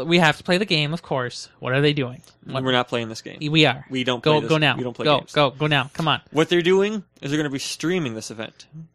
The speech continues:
Speaker 1: Mm, okay, okay.
Speaker 2: And hopefully without Chinese all up in it.
Speaker 1: You couldn't just say Mandarin?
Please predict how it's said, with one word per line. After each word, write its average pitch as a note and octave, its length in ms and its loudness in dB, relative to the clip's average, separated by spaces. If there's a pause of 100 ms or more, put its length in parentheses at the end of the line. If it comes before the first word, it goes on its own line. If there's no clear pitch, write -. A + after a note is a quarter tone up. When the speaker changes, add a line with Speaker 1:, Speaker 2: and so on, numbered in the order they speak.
(120)
Speaker 1:
Mm, G#3 320 -12
okay, A3+ 380 -4 (100)
okay. B3 360 -10 (380)
Speaker 2:
And C3+ 320 -4
hopefully D#3+ 340 -6
without C3 320 -8 (140)
Chinese A#2 560 -10
all - 160 -14
up - 120 -20
in - 100 -18
it. - 100 -20
Speaker 1:
You F3 120 -2
couldn't G#3 240 2
just G3 160 -2
say F#3+ 100 0
Mandarin? F3 460 -2